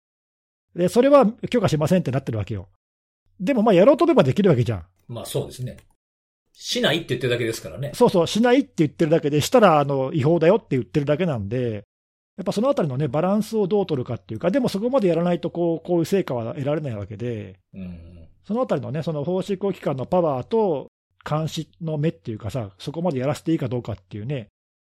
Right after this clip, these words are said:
Speaker 1: バランスとの兼ね合いがなかなか難しいし、かといってもたもたしたら、ね、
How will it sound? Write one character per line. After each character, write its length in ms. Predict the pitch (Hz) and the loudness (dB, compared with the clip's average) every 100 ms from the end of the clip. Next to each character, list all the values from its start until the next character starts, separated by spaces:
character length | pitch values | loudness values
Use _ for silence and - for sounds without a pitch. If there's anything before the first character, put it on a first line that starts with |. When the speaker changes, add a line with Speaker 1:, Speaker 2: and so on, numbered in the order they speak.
| _ | _
Speaker 1:
バ 180 | 131 135 | -10 -6
ラ 140 | 151 160 | -4 -4
ン 120 | 156 | -6
ス 520 | - 151 156 151 147 | -8 -6 -4 -4 -6
と 100 | 165 | -6
の 100 | 135 | -8
兼 160 | - 127 | -6 -6
ね 100 | 143 | -4
合 80 | 143 | -4
い 40 | |
が 100 | 143 | -6
な 80 | 135 | -8
か 80 | 139 | -10
な 80 | |
か 120 | 135 127 | -10 -10
難 300 | 127 131 127 | -10 -10 -10
し 160 | 131 | -10
い 20 | |
し、 140 | 113 - | -12 -2
か 140 | 254 | 0
と 80 | 247 | 2
い 40 | |
っ 20 | 180 | 0
て 120 | 165 | 0
も 140 | 208 | 2
た 80 | 240 | 2
も 80 | 190 | 2
た 120 | 147 | -2
し 100 | - | -4
た 100 | 151 | -6
ら、 320 | 127 120 113 _ _ _ _ _ | -4 -6 -8 _ _ _ _ _
ね、 300 | 156 160 123 | -6 -6 -6